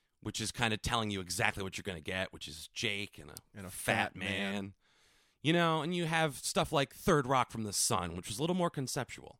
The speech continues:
Speaker 2: Uh-huh. But
Speaker 1: Right?
Speaker 2: it, it intrigues you.
Speaker 1: Right.
Speaker 2: And someone tells you, they're like, "Joseph Gordon-Levitt's in that." And if it's now, you go, "Joseph Gordon-Levitt, that's fantastic." And back then you'd go, "Joseph Gordon-Levitt, that name's so complicated, he must be great."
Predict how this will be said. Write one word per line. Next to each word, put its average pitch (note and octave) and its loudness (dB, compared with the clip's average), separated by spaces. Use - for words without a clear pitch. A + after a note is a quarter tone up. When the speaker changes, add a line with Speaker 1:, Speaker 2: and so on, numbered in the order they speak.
Speaker 2:
Uh-huh. G2+ -8
But D3 0
Speaker 1:
Right? A2 4
Speaker 2:
it, F3 0
it E3+ -2
intrigues D3 -6
you. F2 -16
Speaker 1:
Right. C4 -4
Speaker 2:
And C3+ -8
someone D#3+ -2
tells D3+ 0
you, C#3+ -4
they're B2+ -4
like, A#2 -8
"Joseph B3+ 0
Gordon-Levitt's A#3+ 0
in B2+ -4
that." G#2 -6
And B2+ -10
if B2 -8
it's A#2+ -10
now, D#3 4
you D3+ 2
go, E3 0
"Joseph C#4+ 6
Gordon-Levitt, A#3 6
that's A3 0
fantastic." A#3+ 2
And D3+ -4
back F3+ 6
then F#3+ 6
you'd D3+ 2
go, C#3+ 4
"Joseph G3 0
Gordon-Levitt, E3+ 2
that E3 0
name's F3+ -2
so F3+ 0
complicated, F#3+ 2
he G3+ -4
must A3+ 4
be C3 -2
great." A2 -6